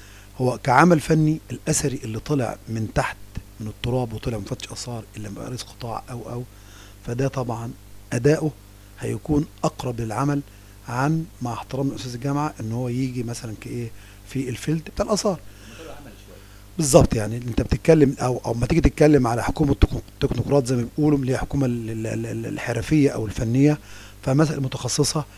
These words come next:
فبيكون واحد متخصص أق-، أقرب، مش مسألة متخصص، يعني إيده في ال-، إيده في اللعبة، زي ما بنقول إيده في اللعبة.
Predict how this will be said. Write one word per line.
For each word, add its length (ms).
فبيكون 460
واحد 260
متخصص 460
أق-، 320
أقرب، 540
مش 200
مسألة 200
متخصص، 560
يعني 220
إيده 260
في 340
ال-، 360
إيده 200
في 160
اللعبة، 380
زي 160
ما 60
بنقول 220
إيده 160
في 60
اللعبة. 360